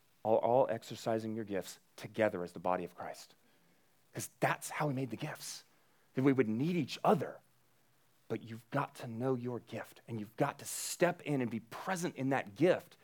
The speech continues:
and actually look to build it up. And be redemptive with your gift. Think about the ways that your giftedness could be a blessing to other people.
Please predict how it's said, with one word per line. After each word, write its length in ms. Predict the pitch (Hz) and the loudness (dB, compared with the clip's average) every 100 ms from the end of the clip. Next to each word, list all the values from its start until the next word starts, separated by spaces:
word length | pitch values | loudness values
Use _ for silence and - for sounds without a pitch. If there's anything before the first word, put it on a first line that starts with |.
| - - | -20 -2
and 120 | - 165 | 4 6
actually 400 | 226 - 262 208 | 6 6 2 6
look 240 | 220 285 | 6 6
to 80 | 240 | 4
build 260 | 170 262 | 8 10
it 60 | 240 | 12
up. 380 | 277 277 - - _ _ _ _ _ _ _ _ _ _ _ _ _ _ _ _ _ _ _ _ - | 10 10 0 -20 _ _ _ _ _ _ _ _ _ _ _ _ _ _ _ _ _ _ _ _ -6
And 240 | 123 113 120 | -4 -4 -4
be 200 | 127 170 | -2 0
redemptive 880 | 160 113 98 120 139 139 113 98 85 - _ - | 0 -2 -4 -2 -2 -4 -6 -6 -8 -20 _ -12
with 260 | 101 - | -12 -8
your 100 | 92 | -10
gift. 520 | 92 87 - - - - - _ _ _ _ _ _ _ _ _ _ _ _ _ _ _ _ _ _ _ - | -8 -10 -12 -14 -20 -20 -20 _ _ _ _ _ _ _ _ _ _ _ _ _ _ _ _ _ _ _ -16
Think 380 | - 139 175 - | -4 -2 -2 -4
about 480 | 127 107 107 131 - | -10 -4 -2 -2 -4
the 100 | 143 | -4
ways 680 | 135 113 95 90 87 - - _ - | 0 0 0 -2 -8 -14 -18 _ -6
that 140 | 110 - 101 | -6 -6 -10
your 300 | 104 123 147 127 101 | -6 -2 -2 -4 -4
giftedness 880 | 120 - 165 151 170 185 - - - _ _ _ _ _ _ _ | -4 -6 -12 -4 -4 -4 -8 -12 -16 _ _ _ _ _ _ _
could 140 | - 110 | -10 -2
be 120 | 117 | -2
a 40 | |
blessing 560 | - 101 110 131 - 135 | -2 -4 -4 -4 -6 -8
to 180 | - - | -8 -10
other 200 | 113 101 - | -8 -10 -12
people. 400 | - 98 - - | -16 -16 -16 -20